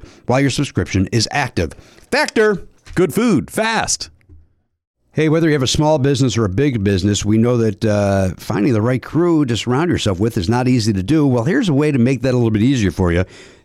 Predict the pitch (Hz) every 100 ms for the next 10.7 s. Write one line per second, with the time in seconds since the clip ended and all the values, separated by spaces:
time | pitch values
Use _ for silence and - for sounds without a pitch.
0 | _ - 185 175 185 185 165 143 143 -
1 | 131 127 110 - _ - 104 156 104 113
2 | - 113 117 73 - _ _ 104 101 139
3 | 196 - _ - - 156 147 156 147 139
4 | 147 151 - 139 - - 180 139 123 123
5 | 131 120 - 131 113 120 101 113 120 110
6 | 120 110 - 202 196 180 - - - -
7 | 339 - 370 427 349 175 85 73 233 392
8 | 415 254 330 466 466 381 302 233 196 208
9 | 139 104 95 359 240 214 202 180 165 160
10 | 151 160 147 - 165 143 131